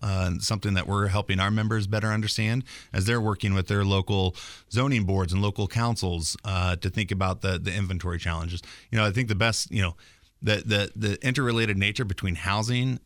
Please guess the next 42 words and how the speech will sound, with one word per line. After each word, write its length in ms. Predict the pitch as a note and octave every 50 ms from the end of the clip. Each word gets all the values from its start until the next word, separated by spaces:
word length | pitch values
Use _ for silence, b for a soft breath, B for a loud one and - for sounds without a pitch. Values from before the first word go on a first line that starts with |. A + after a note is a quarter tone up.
| _ -
and 240 | F#2 F2+ F2+ - -
economic 440 | A2+ G2 - G#2+ G#2 G2+ G2+ F#2+ E2
development, 600 | F2+ E2 F2+ F2+ F#2 G#2+ G2+ G#2+ A2 - - -
too. 320 | - C#3+ D3+ D3+ A#2+ G#2
We 180 | G2+ G#2 G#2 G#2
have 220 | A2 A2 G2 -
communities 460 | - A2+ G#2 G#2 A2+ A#2+ B2 A2+ G#2+
that 80 | G2 F2+
say, 140 | - A2 G#2
"We 120 | G#2 G#2+
don't 100 | G#2+ D#2
have 140 | F#2+ F2+ E2+
jobs 360 | F2 F#2+ A2 C3+ C3+ A2 -
problems, 440 | - F#2+ E2+ E2 F2 G2 G2+ F#2 F#2
we 80 | G2+
have 120 | G#2 G2 -
people 240 | - D#3 - - G#2
problems." 440 | - D#2+ D#2+ D#2 D2 C#2+ - F#2
And, 160 | F#2+ G2 F#2 F2+ B B B B B B
and, 420 | - G#2 G2+ G2 G2 F#2+ F#2 F#2 - -
uh, 220 | G#2 F#2+ F2+ F#2
Lawrence 360 | F#2 G2+ A2 A#2 A2 G2+ - -
Yun 200 | G#2+ G#2+ A#2+ A#2+
is 140 | G2 F2
the, 300 | F#2+ F#2 F2+ F2+ E2 - - -
uh, 220 | F#2+ F#2+ F#2+ F2+ - - - A2
N 140 | A2+ A2+
A 100 | A2 G#2+
R 200 | G#2 G#2 G#2 G#2
economist, 500 | G2 - G#2 G#2 G#2 A2+ A#2+ A#2+ - -
likes 160 | G2+ F#2+ - -
to 80 | F#2
say, 320 | - - G2 F#2+ G2 F#2+ B B B B B B B - G#2
uh, 300 | G#2 G2 F#2+ F#2+ F#2+ -
"No 200 | - G#2+ G#2+ G#2+
houses, 440 | G2 G#2 A2 G#2+ A2+ A2+ A#2 A2+ G2+
no 140 | G#2 G2+ G2
people, 320 | - A2+ A2+ - - A#2
no 180 | A2 G#2+ A2 A2+
jobs." 480 | A2 G2+ G#2+ C3+ D3+ A#2 F#2+ F#2 F#2+ -
And 100 | G2 F#2
so 260 | - G#2 G2 F#2